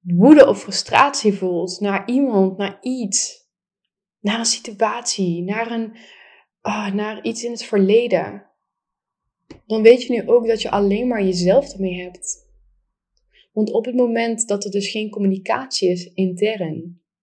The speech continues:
er is geen communicatie tussen verschillende systemen. Het hart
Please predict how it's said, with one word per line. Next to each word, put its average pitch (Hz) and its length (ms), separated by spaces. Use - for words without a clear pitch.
er 175 120
is 175 120
geen 190 220
communicatie 190 600
tussen - 240
verschillende 175 460
systemen. 175 920
Het 185 180
hart 185 440